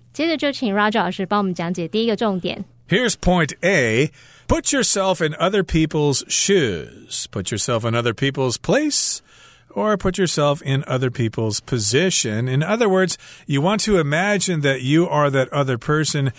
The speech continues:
Speaker 2: and try to think how they are thinking about the situation so you can be less selfish and try to understand what people are going through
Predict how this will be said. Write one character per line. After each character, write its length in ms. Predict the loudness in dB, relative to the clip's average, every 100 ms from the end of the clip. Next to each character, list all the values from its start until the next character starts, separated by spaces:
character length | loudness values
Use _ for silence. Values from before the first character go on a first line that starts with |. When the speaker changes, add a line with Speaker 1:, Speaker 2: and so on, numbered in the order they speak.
| -10 -14 -4
Speaker 2:
and 320 | 0 0 0
try 400 | 0 2 2 0
to 180 | -2 -4
think 440 | -2 -2 -2 -6 -18 -20 -8
how 280 | 0 2 2
they 200 | 0 0
are 180 | 0 -2
thinking 420 | 0 0 0 0
about 260 | 0 -2
the 100 | -2
situation 840 | -2 -2 -2 -2 0 0 -2 -2 -6 -10 -10
so 300 | -2 2 4
you 160 | 2 0
can 140 | 0
be 200 | 2 4
less 420 | 4 4 2 0 -2
selfish 800 | -2 0 2 0 2 0 0 -4 -12 -6
and 240 | -2 0
try 260 | 0 -2 -2
to 100 | -2
understand 680 | -4 -2 -2 0 0 0 0
what 200 | 0 -2
people 340 | -2 -4 -2 -2
are 60 |
going 320 | -2 -2 -2
through 420 | -4 -2 0 0